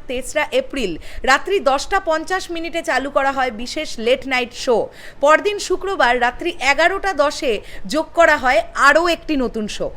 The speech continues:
সিনেমা হলে পুলিশ মোতায়েন। শেরপুরের সত্যবতী সিনেমা হলে বরবাদ দেখতে উপচে পড়েন সাকিবিয়ানরা। পরিস্থিতি সামাল দিতে না পেরে অবশেষে মোতায়েন করা হয়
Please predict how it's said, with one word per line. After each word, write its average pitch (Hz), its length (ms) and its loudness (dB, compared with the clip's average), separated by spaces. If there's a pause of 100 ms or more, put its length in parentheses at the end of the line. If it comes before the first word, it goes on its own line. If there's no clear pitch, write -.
(600)
সিনেমা 427 360 2
হলে 453 180 4 (100)
পুলিশ 392 360 2
মোতায়েন। 254 480 2 (380)
শেরপুরের 453 580 2
সত্যবতী 370 480 -2
সিনেমা 320 300 -4
হলে 320 260 2
বরবাদ 247 460 2
দেখতে 294 240 -6
উপচে 269 380 -6
পড়েন 294 300 -2
সাকিবিয়ানরা। 202 720 -4 (360)
পরিস্থিতি 359 500 0
সামাল 269 380 -2
দিতে 320 260 -4 (180)
না 233 280 0
পেরে 269 280 -2
অবশেষে 254 480 -2
মোতায়েন 262 440 -2
করা 240 220 0
হয় 233 200 -4